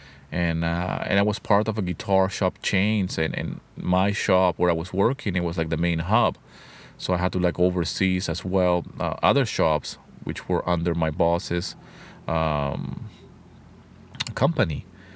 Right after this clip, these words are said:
So, uh, at the end of the day, all of these other shops, like the drum shop, the bass shop, and all of this, when I was there,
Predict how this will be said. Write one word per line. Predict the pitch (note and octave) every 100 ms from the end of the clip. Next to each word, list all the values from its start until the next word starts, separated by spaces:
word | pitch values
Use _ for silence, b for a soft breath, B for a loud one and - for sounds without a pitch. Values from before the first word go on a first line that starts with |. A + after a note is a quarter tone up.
| B B B
So, | - A2+ G#2 F#2+ F#2+
uh, | - - D2
at | A2
the | A#2
end | B2+
of | A#2
the | G#2+
day, | C#3+
all | B2
of | A#2+
these | A#2
other | A2+ G#2+
shops, | F#2+ C3 C#3 C3
like | A2
the | G2
drum | F2 G2+ F#2
shop, | F#2 G2 F2+ -
the | F#2
bass | F#2 F#2
shop, | F2+ F2+ E2+
and | F2
all | F2
of | E2
this, | A#2+ B2+
when | G2
I | F#2
was | F2+ G2+
there, | A2+ B2+ A2+ A2+